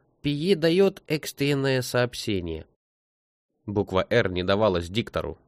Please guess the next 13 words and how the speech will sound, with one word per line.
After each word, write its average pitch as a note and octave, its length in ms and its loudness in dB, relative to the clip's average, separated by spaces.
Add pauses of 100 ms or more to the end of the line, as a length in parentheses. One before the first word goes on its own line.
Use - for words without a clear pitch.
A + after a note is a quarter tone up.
(140)
как G2+ 220 -2
не F#2+ 120 0
умел F#2 280 2
её F2 240 -2
выговаривать E2+ 640 -2
пятилетний E2+ 540 -6
Кирилл. D#2 420 -8 (920)
Межпланетное E3 760 2
судно C#3 360 2
Его C#3 360 4
Императорского C3+ 960 0
Величества A2+ 680 0
«Метрополия» C#3 800 2